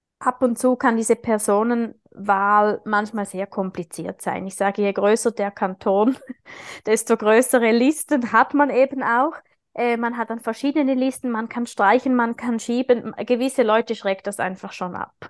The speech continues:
<laughs> weil sie denken, „Ui, nein, das ist mega kompliziert.“ Du hast erwähnt, ihr, ihr habt da Anleitungen, Hilfestellungen. Kannst du uns da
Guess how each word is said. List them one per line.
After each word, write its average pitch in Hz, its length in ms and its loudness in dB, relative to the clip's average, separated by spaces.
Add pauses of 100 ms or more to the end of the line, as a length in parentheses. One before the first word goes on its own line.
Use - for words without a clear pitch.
<laughs> - 600 -6
weil 214 180 6
sie 254 100 0
denken, 226 360 0
„Ui, 285 180 2
nein, 247 260 4
das 254 140 0
ist 240 160 -8
mega 233 240 -4
kompliziert.“ 202 800 -6 (560)
Du 247 60 2
hast 247 180 0
erwähnt, 233 400 2
ihr, 233 260 2
ihr 240 160 -2
habt 208 220 0
da 196 140 0
Anleitungen, 262 680 -4
Hilfestellungen. 247 760 -4
Kannst 247 320 -4
du - 160 -2 (160)
uns 226 280 -2
da 214 380 2